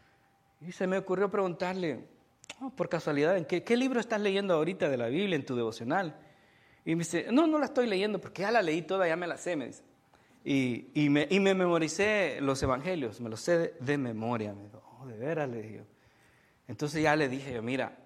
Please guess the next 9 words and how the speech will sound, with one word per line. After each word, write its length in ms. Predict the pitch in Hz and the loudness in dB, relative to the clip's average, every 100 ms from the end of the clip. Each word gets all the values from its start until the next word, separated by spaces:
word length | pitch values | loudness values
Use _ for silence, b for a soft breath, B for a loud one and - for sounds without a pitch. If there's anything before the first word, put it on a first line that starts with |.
| _ _ _ - | _ _ _ -12
nadie 400 | 104 139 208 220 | -4 0 0 0
puede 240 | - 151 | 2 2
decir 260 | 127 113 123 | 2 0 -6
que 120 | 120 | -4
no 140 | 117 120 | -4 -4
necesita 580 | 117 110 101 123 117 | -6 -10 -10 -8 -6
leer 260 | 101 98 120 | -6 -4 -4
la 120 | 110 | -4
Biblia, 340 | 98 113 101 | -6 -8 -10